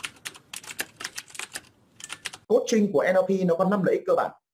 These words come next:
Năm lợi ích cơ bản. Chúng ta thừa nhận điều thứ nhất này, chúng ta thừa nhận với nhau rằng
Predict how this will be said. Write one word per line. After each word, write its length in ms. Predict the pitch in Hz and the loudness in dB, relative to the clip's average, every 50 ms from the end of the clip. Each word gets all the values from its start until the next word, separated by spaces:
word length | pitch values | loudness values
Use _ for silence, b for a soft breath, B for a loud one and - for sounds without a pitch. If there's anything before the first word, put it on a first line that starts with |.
| _ _ _ _ b b b b b b b b b b _ _ _ - | _ _ _ _ b b b b b b b b b b _ _ _ -6
Năm 160 | - 160 180 156 | -2 -2 0 0
lợi 100 | 147 - | -2 -2
ích 60 | - | 0
cơ 80 | 165 | 0
bản. 200 | 135 120 90 - _ _ _ _ _ _ _ _ _ _ _ _ _ _ _ _ _ _ _ _ - | 0 0 -2 -8 _ _ _ _ _ _ _ _ _ _ _ _ _ _ _ _ _ _ _ _ -4
Chúng 140 | - 208 220 | -2 0 2
ta 120 | 220 208 214 | 2 0 2
thừa 120 | 180 156 | 2 4
nhận 200 | 143 143 139 - - | 4 4 2 2 2
điều 120 | 151 143 139 | 2 2 2
thứ 60 | 143 | 4
nhất 180 | 180 226 277 262 | 4 2 2 0
này, 180 | - 117 104 - | -2 -6 -8 -6
chúng 120 | - 190 196 | -6 -4 -2
ta 120 | 208 196 | -2 0
thừa 140 | - - - | 2 2 2
nhận 140 | 262 277 - | 2 2 2
với 100 | 165 180 | 2 2
nhau 120 | 190 185 | 2 2
rằng 160 | 180 156 123 | 2 0 -2